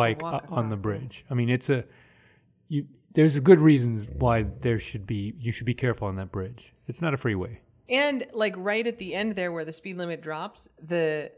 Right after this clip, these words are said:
Speaker 2: there's a park, like, where you can walk on the old bridge. And so there's gonna be a lot of people turning in and out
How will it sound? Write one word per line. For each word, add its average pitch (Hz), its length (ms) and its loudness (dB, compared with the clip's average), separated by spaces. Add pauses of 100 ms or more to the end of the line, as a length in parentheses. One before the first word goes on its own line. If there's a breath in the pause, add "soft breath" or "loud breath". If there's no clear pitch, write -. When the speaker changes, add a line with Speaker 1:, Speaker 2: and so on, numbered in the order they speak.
Speaker 2:
there's 170 280 -2
a 147 60 -6
park, - 720 -6
like, 151 340 -8
where 165 160 -8
you 175 120 -6
can 160 200 -10
walk 156 280 -4
on 151 120 -8
the 151 120 -8
old 196 300 -6
bridge. 202 520 -8 (320 soft breath)
And 170 180 -4
so 170 160 -4
there's 170 180 -6
gonna 175 120 -6
be 160 60 -4
a 160 60 -4
lot 170 160 -2
of 165 80 -8
people 165 300 -8
turning 147 400 -12
in 139 100 -10
and 135 100 -12
out 135 340 -10